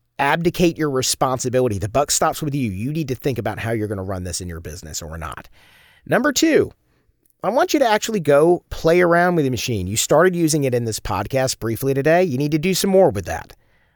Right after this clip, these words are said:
okay? And the third piece of this is,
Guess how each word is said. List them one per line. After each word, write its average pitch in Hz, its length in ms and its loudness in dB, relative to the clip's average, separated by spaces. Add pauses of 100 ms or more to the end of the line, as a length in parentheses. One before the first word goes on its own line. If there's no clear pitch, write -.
(160)
okay? 95 300 -6 (480)
And 165 240 4
the 151 80 2
third 226 360 4
piece - 280 -2
of 107 80 -6
this 87 260 -8
is, 73 440 -8